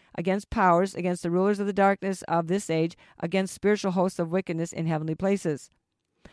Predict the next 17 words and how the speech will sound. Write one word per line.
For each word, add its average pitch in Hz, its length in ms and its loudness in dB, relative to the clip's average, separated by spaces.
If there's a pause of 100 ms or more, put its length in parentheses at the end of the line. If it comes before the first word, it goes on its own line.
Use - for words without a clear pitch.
(140)
So 196 160 2
these 294 240 4
are 254 160 6
hierarchies. 180 680 2
The 175 100 -8
devil 277 280 0
is 175 220 0
arranged, 160 580 -2 (500)
uh, 156 200 0
in 190 120 -2
a 180 60 0
hierarchy. 170 540 0
He 220 160 -8
does. 190 400 0
Definitely, 196 380 -4
there 156 180 0
are, 151 160 2